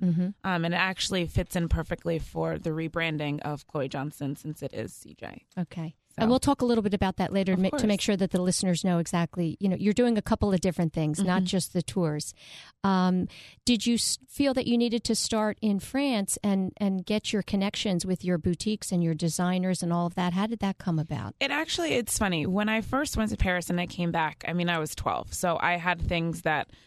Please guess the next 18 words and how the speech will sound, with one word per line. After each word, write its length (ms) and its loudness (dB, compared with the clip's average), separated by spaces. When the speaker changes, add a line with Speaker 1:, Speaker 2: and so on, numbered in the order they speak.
Speaker 2:
some 160 0
of 140 0
my 140 0
friends 440 -2
had 180 -4
never 280 -2
seen 260 -2
before. 460 -4
And 100 0
at 120 -2
the 80 0
time, 380 -2
I 80 0
didn't 320 -2
really 240 -2
think 220 -4
anything 360 -6
of 100 -18